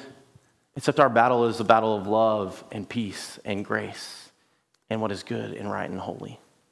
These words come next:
One of my heroes of faith is a man named E. Stanley Jones.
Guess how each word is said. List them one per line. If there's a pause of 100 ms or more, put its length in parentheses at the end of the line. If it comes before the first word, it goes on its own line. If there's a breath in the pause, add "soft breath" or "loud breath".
(480 soft breath)
One
of
my
heroes
of
faith
is
a
man
named
E.
Stanley
Jones.